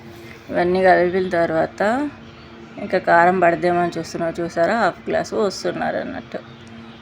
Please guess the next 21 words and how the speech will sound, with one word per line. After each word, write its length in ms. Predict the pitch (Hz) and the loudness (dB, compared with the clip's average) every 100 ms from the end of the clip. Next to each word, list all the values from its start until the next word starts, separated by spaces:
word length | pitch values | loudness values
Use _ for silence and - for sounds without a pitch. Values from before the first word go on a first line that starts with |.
| - | -12
ఒక 140 | - 165 | -6 -2
రెండున్నర 480 | 165 160 160 160 | -2 -2 -2 -4
గ్లాసులు 640 | 147 156 151 - - 254 349 - - - - - - - - - - - - - - - - | -4 -2 -4 -6 -10 -6 -6 -8 -18 -20 -20 -20 -20 -16 -16 -16 -20 -20 -20 -20 -16 -12 -6
అలా 200 | 62 - | -4 -2
పోసి 360 | - - - | -4 -6 -6
కలుపుతున్నారు. 880 | 110 95 - - - - 95 95 - - - - | -2 -2 -4 -14 -12 -10 -8 -8 -8 -12 -16 -6
మా 140 | 180 175 | -2 0
పక్కింటి 880 | 180 170 - 196 190 196 190 190 - - - - - - | 0 -2 -4 -4 -2 0 0 -2 -4 -16 -18 -20 -20 -2
ఆంటీ 280 | 180 185 185 | 0 2 2
కూడా 260 | 190 190 196 | 4 6 6
హెల్ప్ 340 | 185 180 180 | 6 2 2
చేస్తుంది. 880 | 180 175 - 202 175 269 - - 285 - - - - - | 0 0 -4 -4 -2 -2 -4 -2 -4 -4 -16 -18 -18 -4
ఆ, 80 | - | 0
వాళ్ళు 480 | 175 170 180 185 196 | 6 8 8 6 6
బాగా 500 | 170 180 180 185 202 | 6 8 8 8 4
పచ్చడి 480 | 202 185 - 190 185 | 4 0 2 0 2
పెట్టుకున్నారట 880 | 185 - 175 175 175 175 - 339 403 - - - - - - - - - | 0 -4 -2 0 0 -2 0 -2 -2 -14 -20 -20 -20 -20 -20 -18 -12 -6
ఎక్కువగా, 640 | 175 - 185 180 196 320 | -6 -4 4 4 6 4
అందుకోసమనే 880 | 294 208 190 190 180 175 180 180 175 | 2 0 0 0 0 -2 -2 0 0
మా 160 | 180 175 | -2 -2
అత్తమ్మ 600 | 175 - 190 185 190 | -4 -4 -4 -4 -4